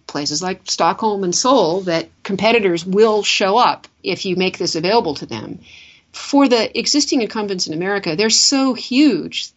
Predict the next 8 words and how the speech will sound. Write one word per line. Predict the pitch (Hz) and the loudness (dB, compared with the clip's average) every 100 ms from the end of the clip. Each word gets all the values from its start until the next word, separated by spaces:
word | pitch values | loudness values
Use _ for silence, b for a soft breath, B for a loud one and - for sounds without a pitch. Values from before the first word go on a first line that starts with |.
| - | -12
the | 170 | -8
four | 214 185 | -4 -4
companies | 180 170 165 151 | -4 -4 -4 -4
that | 151 - | -6 -8
control | 156 165 147 | -6 -2 -2
telecom | - - - 151 | 0 -2 -2 -6
policy | - 143 147 - 185 | -4 -2 -2 -2 -2
here, | 185 165 | 0 -2